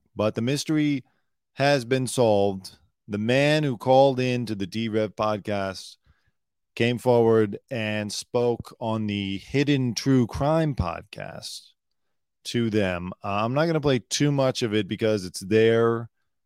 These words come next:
exclusive, and also because I get the sense that this guy is kind of a private guy,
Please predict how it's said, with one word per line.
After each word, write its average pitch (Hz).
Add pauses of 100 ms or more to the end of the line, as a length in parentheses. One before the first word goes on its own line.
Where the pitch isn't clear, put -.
(120)
exclusive, 120
and 107
also 104
because 98
I 92
get 98
the 104
sense 104
that 95
this 98
guy 98
is 95
kind 101
of 95
a 87
private 104
guy, 104